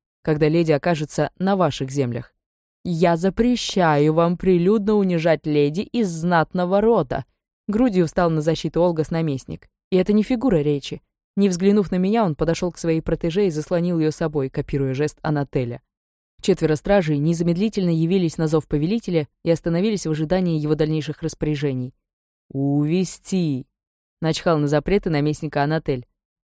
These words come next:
Мужчины в форме разделились и с двух сторон подошли к Олгас. «Не трогайте меня! Я высокородная леди, а не какая-нибудь вам простолюдинка!» Силой дёрнулась в их руках фрейлина. Её усилия оказались тщетными.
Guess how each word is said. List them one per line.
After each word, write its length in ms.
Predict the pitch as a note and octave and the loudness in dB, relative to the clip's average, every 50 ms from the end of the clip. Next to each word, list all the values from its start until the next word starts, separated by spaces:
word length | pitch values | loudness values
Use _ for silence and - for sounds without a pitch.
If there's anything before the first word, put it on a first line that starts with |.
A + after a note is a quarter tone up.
| _ _ - | _ _ -2
Мужчины 420 | E3 E3+ D#3+ - - E3 D#3 C#3+ | 0 0 0 0 0 0 0 0
в 40 | - | 0
форме 280 | - D#3+ D3 C#3+ C#3 | 2 2 2 2 0
разделились 640 | C3+ C#3+ C#3 C3+ D#3 D3 D3+ D#3+ D#3+ D3+ C#3+ - - - | 0 -2 -2 0 0 0 0 0 -2 -2 -4 -6 -8 -8
и 80 | - D#3+ | -6 -6
с 40 | C#3 | -4
двух 200 | C#3+ C#3+ C#3 - | -4 -6 -6 -6
сторон 320 | - C#3+ C#3 E3 F3+ F3+ | -4 -2 0 2 0 0
подошли 360 | - - C3+ C#3 - - D#3 | -2 -4 -4 -4 -4 -4 -6
к 100 | C#3 - | -6 -4
Олгас. 380 | C#3 C3 B2 - B2+ - - - _ _ _ _ _ _ _ _ _ _ | -4 -4 -4 -6 -10 -14 -14 -16 _ _ _ _ _ _ _ _ _ _
«Не 140 | - G3 F#3 | -4 -4 -2
трогайте 500 | - - B3+ C#4 C4+ D3 D3 - - F3 | 0 2 2 2 2 0 -2 -2 2 2
меня! 320 | E3+ E3+ E3 D#3+ E3 E3 - _ _ _ _ _ _ | 4 4 4 2 0 -2 -4 _ _ _ _ _ _
Я 160 | G3 F#3 E3 | 2 2 2
высокородная 640 | C#3+ D3+ - F#3 - G3 F#3+ G#3+ A3 G3 F#3+ F#3 F#3 | 2 0 -4 -2 0 2 4 4 4 2 2 0 0
леди, 300 | G3 G#3+ B3+ B3+ F#3 F3+ | 2 2 2 2 2 2
а 80 | F3 F3 | 2 0
не 100 | F3+ - | 0 -2
какая-нибудь 500 | G#3 F#3+ - C4 B3 A3+ G#3 F3+ E3+ - | -2 0 0 2 2 2 2 0 0 0
вам 180 | G3+ G3 F3 | 0 0 0
простолюдинка!» 760 | - G#3 F#3+ - - A3 G#3+ A3+ G3 G#3 F#3 D3+ - - D#3+ - _ _ _ _ _ _ _ _ | 0 -2 -2 0 0 0 0 0 -2 -2 -2 -2 -4 -6 -10 -12 _ _ _ _ _ _ _ _
Силой 380 | - - - G3+ F#3 E3 D#3 | -8 -2 2 2 4 4 2
дёрнулась 500 | D3 E3+ F3 E3 E3+ E3 D#3 D3+ - - - _ - | 2 2 2 2 2 0 0 0 -2 -6 -10 _ -6
в 120 | D#3+ D#3+ | -4 -4
их 100 | D3 - | -4 -4
руках 360 | D3+ C#3+ - - F#3+ F3+ - | -4 -4 -2 -2 -2 -2 -4
фрейлина. 540 | - - E3 D#3+ D3 C3 C3 C3 B2+ B2+ A#2+ - _ _ _ _ _ _ _ - | -4 -4 -2 -2 -2 -2 -4 -4 -6 -6 -8 -10 _ _ _ _ _ _ _ -4
Её 240 | E3+ F3+ F3+ G3 G3+ | -2 0 2 2 2
усилия 380 | G3 - - C#4 B3+ A#3 G3 | 2 2 0 0 0 0 0
оказались 540 | F3 - F#3 F3 G#3 G3+ G3 F3+ - - - _ _ | 0 0 -2 -2 -2 -2 -4 -4 -6 -10 -12 _ _
тщетными. 640 | - - - - F#3 E3+ D3+ - - B2 B2 A#2+ | -16 -14 -8 -4 -4 -4 -4 -4 -6 -8 -8 -8